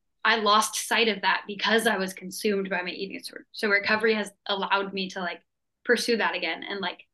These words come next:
I'm, like, following my, like, dream, you know? Like, I finally get to fulfill that goal because of recovery. And I think also one of my things is, like,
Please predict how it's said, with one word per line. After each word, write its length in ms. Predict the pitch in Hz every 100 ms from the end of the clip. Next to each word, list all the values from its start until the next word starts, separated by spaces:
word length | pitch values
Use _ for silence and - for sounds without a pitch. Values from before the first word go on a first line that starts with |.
| _ _ _ _ _ _
I'm, 200 | 214 214
like, 280 | 202 196 -
following 580 | - 208 220 208 190 180
my, 160 | 175
like, 220 | 165 185 -
dream, 360 | 185 180 175 175
you 180 | 208
know? 260 | 196 185 190
Like, 200 | - 196 _ _ _ _ _ _ _ -
I 120 | 214
finally 440 | 214 214 214 208
get 280 | 190 196 -
to 100 | 233
fulfill 360 | 220 220 214 208
that 200 | 208 -
goal 220 | 202 208
because 560 | 196 190 - 185 165 202
of 140 | 190
recovery. 560 | 214 214 214 240 262 - _ _ _ _ _ _
And 480 | 214 214 196 190 180 _ _ _ _ _ _ _ _ _ _ _
I 140 | 240 240
think 160 | 240 -
also 400 | 226 277 240 208
one 140 | 214
of 60 | 202
my 120 | 196
things 280 | 208 196 190
is, 100 | 190
like, 320 | 190 -